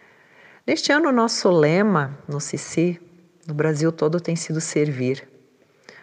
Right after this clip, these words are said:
Juntos, nós temos meditado no livro de Primeira Tessalonicenses. E apesar de o Sisi ser uma empresa, muito acima disso, um valor que é muito mais importante são as nossas comunidades.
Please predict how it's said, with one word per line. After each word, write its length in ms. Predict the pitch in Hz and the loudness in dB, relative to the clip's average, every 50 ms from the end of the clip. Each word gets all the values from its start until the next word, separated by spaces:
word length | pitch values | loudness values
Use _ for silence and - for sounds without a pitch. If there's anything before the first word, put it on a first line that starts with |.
| - _ - | -18 _ -6
Juntos, 460 | 143 147 147 156 151 - 139 139 139 | -2 0 0 0 0 0 -2 -2 0
nós 160 | 143 139 143 | -2 -4 -4
temos 260 | - - 143 143 135 | -4 -4 -4 -2 -2
meditado 520 | 139 139 135 139 143 - 143 135 139 135 131 | -2 -2 -4 -4 -4 -4 -4 -2 -2 -2 -2
no 100 | 131 135 | -2 -4
livro 200 | 131 127 135 139 | -4 -4 -6 -8
de 120 | - - | -8 -10
Primeira 340 | - - - 139 139 139 139 | -10 -6 -4 -2 0 0 0
Tessalonicenses. 1160 | - - 139 - - 135 139 143 139 143 - - - 139 147 170 165 - - 151 - - - - _ _ _ _ _ _ _ _ - - - - - - - - - - - _ _ _ | -2 -6 -6 -2 -2 0 0 0 -2 -4 -4 -4 -2 -2 -2 -2 -2 -6 -10 -14 -14 -16 -18 -20 _ _ _ _ _ _ _ _ -20 -20 -20 -20 -20 -20 -20 -20 -20 -20 -20 _ _ _
E 60 | 196 | -2
apesar 340 | 208 208 254 247 240 262 285 | 0 2 2 4 6 6 4
de 100 | 277 277 | 4 2
o 60 | 277 | 0
Sisi 380 | 262 - 254 226 - - 233 214 | 0 0 -2 -2 0 0 -2 -2
ser 360 | - - - 226 233 269 302 | -2 2 4 6 6 6 6
uma 160 | 262 208 170 | 4 2 0
empresa, 560 | 147 139 - - - 131 131 139 - - 151 - - | 0 -2 -4 -8 -8 -6 -6 -6 -6 -8 -10 -8 -4
muito 680 | 175 170 170 180 190 202 226 254 285 311 320 - - - - | -2 0 2 2 2 2 2 0 0 -2 -6 -8 -14 -14 -10
acima 440 | - 202 - - - 196 185 180 175 | -10 -10 -8 -6 -6 -4 -2 -2 -2
disso, 440 | 170 156 147 143 143 - - - - - | -2 -4 -4 -4 -4 -6 -8 -10 -8 -6
um 80 | 180 180 | -4 -2
valor 420 | 170 175 180 180 180 180 185 196 185 185 - | 0 0 2 2 2 2 2 0 -2 -6 -14
que 180 | - - - 196 | -18 -12 -8 -4
é 120 | 190 185 | -4 -2
muito 680 | 180 180 175 175 180 180 190 196 202 208 214 208 214 - | 0 0 0 2 2 2 2 2 2 2 0 -2 -4 -6
mais 280 | 185 165 160 160 156 160 | -4 -4 -4 -2 -2 -4
importante 600 | 165 165 - 175 170 - - 165 151 147 - - | -4 -4 -4 -6 -6 -6 -6 -6 -6 -6 -6 -4
são 160 | - - 160 | -2 -2 0
as 80 | 160 | 0
nossas 300 | 151 156 165 - 170 165 | 0 -2 -2 -2 -4 -6
comunidades. 960 | - - - 160 165 165 165 170 160 147 147 143 147 143 147 143 - - - | -6 -4 -4 -2 -2 0 0 0 0 0 0 -2 -2 -4 -4 -6 -6 -8 -10